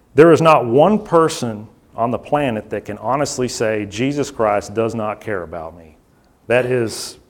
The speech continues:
it's untrue. It's a bogus statement. Jesus cares about everyone. But can somebody make that claim about us? How many people can make that claim?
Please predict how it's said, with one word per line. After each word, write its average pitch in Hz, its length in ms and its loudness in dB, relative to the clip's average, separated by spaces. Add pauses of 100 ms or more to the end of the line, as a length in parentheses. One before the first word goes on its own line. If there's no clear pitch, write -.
(120)
it's - 100 -8
untrue. 117 400 -4
It's 85 140 -16
a - 20 -18
bogus 120 340 4
statement. 131 540 -4
Jesus 131 480 -2
cares 127 300 -2
about 117 340 -2
everyone. 95 600 -4 (3250)
But 131 200 0
can 131 160 -2
somebody 156 420 0
make 143 260 0
that 123 200 -4
claim 131 240 -4
about 113 300 -2
us? 98 440 -6
How 117 160 -4
many 131 220 0
people 151 340 -6
can 104 220 -12
make 104 240 -8
that 104 180 -12
claim? 107 380 -8